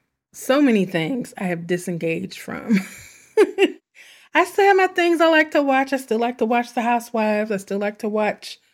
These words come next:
some comedy shows and a little bit of shenanigans here and there. But what I'm really focused on is building a space where we can be seen, heard, acknowledged, and loved. That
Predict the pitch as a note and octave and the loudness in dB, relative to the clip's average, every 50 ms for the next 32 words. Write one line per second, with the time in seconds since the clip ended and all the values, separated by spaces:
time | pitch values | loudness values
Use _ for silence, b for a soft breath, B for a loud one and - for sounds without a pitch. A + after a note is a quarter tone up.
0 | _ _ - - F#3+ F#3+ - A3+ A3+ A3+ A3 G#3+ A3 A3 G#3+ - - G#3 G3+ G3+ | _ _ -10 -10 -8 -6 -2 0 0 2 2 2 2 0 -2 -2 -2 -2 0 0
1 | G3 G3 G3 G3+ G3 F3 D#3+ - - - _ - F#3+ F#3+ F#3+ F#3+ G#3+ G#3+ G#3+ G#3+ | 0 0 0 0 -2 -6 -8 -8 -10 -12 _ -6 -4 0 2 2 2 2 2 2
2 | A3 G#3+ G#3+ - A3+ G#3+ G#3+ G#3 G#3+ G#3+ G#3 G3+ G#3 G#3 G#3+ - A3+ A3+ G#3+ G3+ | 2 0 0 -2 -2 -2 0 0 -2 -2 -2 -2 -4 -4 -4 -4 -4 -4 -2 -2
3 | G3+ G3+ G#3 G#3 G#3+ G3+ G#3 G#3 G#3+ _ b b b b b b b b G3+ F#3+ | -4 -4 -4 -4 -4 -4 -6 -6 -8 _ b b b b b b b b -4 -2
4 | D#3+ F#3 F#3+ G3+ G#3+ - G#3 G#3+ G#3+ G#3+ G#3+ G#3+ G#3+ G#3+ G#3 G3+ F#3+ - - G3+ | -2 0 0 0 0 0 0 0 0 0 2 2 0 0 0 -2 -4 -4 -2 -2
5 | G3 G3 G3+ G#3 F#3+ - - F3+ F3 F3 E3+ E3 E3 E3 - - - F3 F3 E3+ | -2 -2 -2 -6 -8 -6 -8 -6 -6 -6 -6 -8 -8 -10 -10 -10 -8 -6 -4 -4
6 | E3 E3 E3 E3 E3 - - _ _ _ _ _ _ _ _ _ _ _ - F#3 | -2 -4 -6 -8 -12 -16 -20 _ _ _ _ _ _ _ _ _ _ _ -2 0
7 | F3+ F#3 F#3+ F#3 G3 F3+ F3+ F3 F3+ - - F3+ E3+ E3 - - - - F3+ F3 | 2 2 0 0 0 -2 -2 -4 -4 -6 -8 -8 -8 -8 -10 -12 -8 -4 -4 -4
8 | F3 F#3 F3+ - - - - - - _ b b b b b b b b b b | -4 -4 -8 -12 -14 -16 -16 -18 -20 _ b b b b b b b b b b
9 | b b - F3 E3+ E3+ F#3 G3+ G3 G3 G3+ F#3 E3 E3 - - - F#3+ F#3+ F#3+ | b b -6 -4 -4 -2 -2 -4 -4 -2 -4 -4 -4 -6 -8 -8 -6 -4 -2 0
10 | F#3+ F#3+ F#3+ F#3 - - - F3+ F3 F3 E3+ - - F3 E3+ F3 E3 D#3+ E3 E3 | 0 0 0 -2 -4 -4 -4 -4 -4 -4 -6 -6 -8 -10 -8 -8 -8 -6 -6 -6
11 | E3 E3 E3 E3 - - - - E3 D#3 D#3 D#3+ E3 E3 D#3+ E3 E3 E3 D#3+ E3 | -6 -8 -8 -12 -14 -18 -14 -12 -10 -10 -10 -10 -10 -8 -8 -6 -6 -6 -6 -6
12 | E3 E3 E3 F3+ - - - - - _ _ _ _ _ _ _ _ _ _ _ | -8 -8 -10 -12 -14 -20 -20 -20 -20 _ _ _ _ _ _ _ _ _ _ _
13 | _ - F3 D#3+ F3 F3 F3 F3 F3 - | _ -12 -6 -4 -2 -2 -2 -4 -8 -12